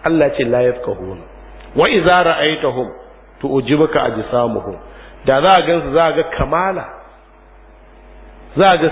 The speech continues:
siffa na addini, za a ga yanayi, ka ce, "Allah sarki, yanzu kamar su wane ce sun bata?" "Wa idza ra'aytahum tu'jibuka ajsamuhum wa in yaqulu tasma' li qawlihim." Da za su zauna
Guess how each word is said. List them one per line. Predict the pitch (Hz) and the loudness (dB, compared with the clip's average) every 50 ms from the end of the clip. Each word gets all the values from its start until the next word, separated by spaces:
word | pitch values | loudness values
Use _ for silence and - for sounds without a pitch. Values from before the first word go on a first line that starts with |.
| - | 2
siffa | - 214 - - - 190 170 156 | 0 0 -2 0 0 0 0 0
na | 160 170 180 | -2 -2 -4
addini, | 165 - - 113 131 135 135 131 120 107 95 - - - - - - - - - - - - - - - - - | -4 -6 -6 -6 -4 -4 -4 -4 -6 -8 -12 -18 -20 -20 -20 -20 -20 -20 -20 -20 -20 -20 -20 -20 -20 -20 -4 2
za | 165 208 208 | 4 6 6
a | 202 | 4
ga | 170 165 175 | 4 2 2
yanayi, | 175 185 208 220 214 196 185 185 175 - | 4 4 4 4 4 4 2 0 0 -4
ka | 170 - | -6 -6
ce, | - 170 | -4 -6
"Allah | - 160 160 151 139 127 - | -4 -4 -2 -2 -4 -2 0
sarki, | 165 170 160 - 170 | -2 -2 -2 -2 -2
yanzu | 156 143 147 151 | -2 -2 -2 -4
kamar | - 139 151 156 156 - | -2 0 0 0 0 0
su | 170 170 | 0 2
wane | 175 180 170 143 - | 2 2 2 -2 -4
ce | - 156 - | -6 -8 -8
sun | 151 151 | -8 -6
bata?" | - 160 160 - 165 - - - - - - - - - - - - - - - - - | -6 -8 -8 -8 -14 -16 -18 -20 -20 -20 -20 -20 -20 -20 -20 -20 -20 -20 -20 -20 -4 0
"Wa | 147 160 | 0 2
idza | 156 143 160 156 | 4 4 4 2
ra'aytahum | 156 151 143 147 160 170 170 175 165 170 190 208 214 233 - - - - - - - - - | 4 2 2 2 0 0 0 0 0 0 0 -2 -4 -6 -12 -16 -20 -20 -20 -20 -20 -20 -14
tu'jibuka | - 135 131 120 113 160 185 185 165 - - | -10 -8 -6 -4 -2 -2 -2 -2 0 0 -2
ajsamuhum | - 139 143 139 - 156 156 156 156 151 147 147 - 117 | -2 -2 -6 -8 -6 -6 -6 -4 -6 -8 -12 -8 -2 0
wa | 151 196 | 0 2
in | 254 254 | 2 2
yaqulu | 247 220 214 220 226 226 233 240 262 269 285 - - - - - - - - - | 2 2 0 2 0 0 2 2 0 0 -2 -4 -6 -12 -16 -20 -20 -20 -4 -2
tasma' | 226 226 220 - 202 202 202 202 202 | 0 0 0 0 -2 -2 0 0 0
li | 185 175 | 0 0
qawlihim." | 175 - 202 202 196 190 185 175 180 165 | 0 2 2 2 2 2 0 0 0 0
Da | 151 160 175 | 2 2 4
za | 208 240 240 | 4 4 4
su | - - - | 2 0 0
zauna | 214 214 220 196 | 0 2 2 0